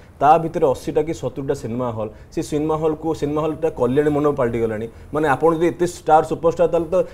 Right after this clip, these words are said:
ଆହୁରି ସିନେମା ହଲ୍ ବଢ଼ିଥାନ୍ତା, ଲୋକଙ୍କ ଭିତରେ ଆଗ୍ରହ ବଢ଼ିଥାନ୍ତା। ସେ ସିନେମା ହଲ୍ଗୁଡ଼ିକ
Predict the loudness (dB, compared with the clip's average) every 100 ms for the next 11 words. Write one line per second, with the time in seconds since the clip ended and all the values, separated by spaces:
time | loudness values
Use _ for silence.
0 | -4 2 2 2 0 0 2 2 4 2
1 | 4 2 0 0 0 0 2 0 0 0
2 | 2 0 0 -4 -6 -10 -8 -4 -2 0
3 | 2 2 2